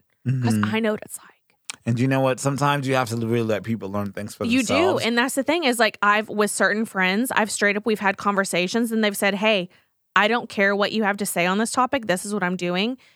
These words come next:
Speaker 1: And I've sat there and I've said, "You know what? That's totally fine."
Speaker 2: I release you to
Speaker 1: Yeah,
Speaker 2: that.
Speaker 1: and I'm just like,
Speaker 2: And so
Speaker 1: and, and that's the thing is, like, it's a tough thing to do. And I'm just like, "You know what?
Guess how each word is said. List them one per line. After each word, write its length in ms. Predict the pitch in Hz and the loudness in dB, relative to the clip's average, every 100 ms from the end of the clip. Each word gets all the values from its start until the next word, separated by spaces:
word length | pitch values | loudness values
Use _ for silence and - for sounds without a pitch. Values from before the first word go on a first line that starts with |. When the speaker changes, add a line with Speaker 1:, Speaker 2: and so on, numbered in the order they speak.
| _ _ | _ _
Speaker 1:
And 120 | 226 | 2
I've 140 | 214 196 | 2 2
sat 180 | 208 208 | 0 0
there 60 | |
and 80 | 214 | 0
I've 80 | 202 | 0
said, 160 | 202 202 | -2 0
"You 100 | 196 | 0
know 160 | 190 | 0
what? 320 | 180 180 269 - _ _ | 2 0 -2 -6 _ _
That's 200 | 220 214 | 0 2
totally 240 | 214 202 | 2 2
fine." 260 | 202 185 160 | 0 -2 2
Speaker 2:
I 60 | 135 | 2
release 480 | 135 131 127 117 120 | 2 2 0 0 -4
you 80 | |
to 80 | 110 | 2
Speaker 1:
Yeah, 120 | 247 233 | 2 4
Speaker 2:
that. 40 | |
Speaker 1:
and 80 | 247 | 2
I'm 120 | 247 | 2
just 160 | 247 254 | 0 2
like, 140 | 226 | 0
Speaker 2:
And 40 | |
so 80 | - | 2
Speaker 1:
and, 160 | 220 208 | 0 0
and 240 | - 226 - | -2 -2 0
that's 320 | 196 208 - - - | 0 0 -2 -16 -16
the 200 | 208 202 | -2 0
thing 280 | 294 359 | 0 -2
is, 160 | - 202 | -2 -2
like, 120 | 202 214 | 0 -2
it's 140 | 214 | -2
a 60 | 226 | -4
tough 500 | - - - 220 - | -4 -14 0 2 2
thing 240 | - 214 202 | -2 0 0
to 60 | |
do. 220 | 190 202 170 | 0 0 0
And 100 | 196 | 0
I'm 80 | |
just 140 | 208 208 | -2 -2
like, 160 | 202 | -2
"You 80 | 220 | 0
know 160 | 196 185 | 0 2
what? 240 | 190 254 | 2 0